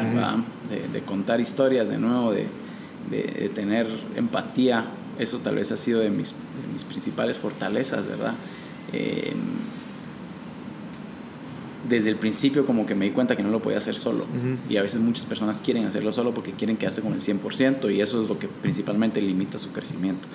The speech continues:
Speaker 2: Si uno comparte el pastel, puede crecer mucho más rápido y realmente puede tener un chance real en solventar un problema. Y eso creo que tuve la dicha desde un principio tenerlo claro, ¿verdad? Em,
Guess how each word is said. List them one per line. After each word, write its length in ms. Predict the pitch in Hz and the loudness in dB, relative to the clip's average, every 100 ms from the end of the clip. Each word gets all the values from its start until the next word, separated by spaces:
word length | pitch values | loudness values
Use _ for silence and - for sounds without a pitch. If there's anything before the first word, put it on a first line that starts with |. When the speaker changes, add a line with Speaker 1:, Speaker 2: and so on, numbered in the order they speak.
| - - - - | -12 -12 -10 -2
Speaker 2:
Si 140 | 107 | 2
uno 180 | 110 110 | 4 4
comparte 840 | 98 92 117 123 - 131 127 - - | 0 4 6 6 4 4 4 0 -4
el 80 | - | -6
pastel, 500 | - - - 131 139 | -6 -4 2 4 4
puede 260 | - 117 113 | 2 2 0
crecer 240 | 101 101 | 0 0
mucho 240 | 110 104 98 | 0 0 -2
más 200 | 98 98 | -2 2
rápido 360 | 120 - 113 | 2 4 2
y 40 | 95 | 2
realmente 400 | 95 104 101 107 | 2 2 2 0
puede 160 | 104 | -2
tener 180 | - 98 | -2 -2
un 100 | 98 | 0
chance 280 | 92 107 101 | 2 2 0
real 320 | - 107 113 - - - - - - - | 2 2 2 0 -8 -12 -14 -14 -14 -8
en 120 | 98 92 | -4 2
solventar 500 | 101 87 90 104 110 | 2 2 2 4 4
un 120 | 107 | 2
problema. 500 | 95 98 120 175 170 - - - - - - | 2 4 4 4 0 -4 -12 -14 -14 -8 2
Y 140 | 113 | 2
eso 180 | 113 139 | 2 4
creo 160 | 135 | 4
que 100 | 131 | 4
tuve 220 | - 123 123 | 2 2 4
la 120 | 107 | 6
dicha 280 | 113 113 135 | 4 4 2
desde 240 | 107 101 | 2 2
un 120 | 101 | 0
principio 640 | 107 120 110 131 139 131 - - - | 0 0 2 0 2 2 0 -8 -6
tenerlo 380 | 95 104 110 101 | 0 2 2 0
claro, 280 | - 107 107 - - - - | 2 2 2 -4 -10 -10 -8
¿verdad? 260 | 104 101 104 - - - - - | -4 -2 -2 -8 -12 -14 -10 -2
Em, 580 | 101 92 92 92 90 | 2 4 4 2 2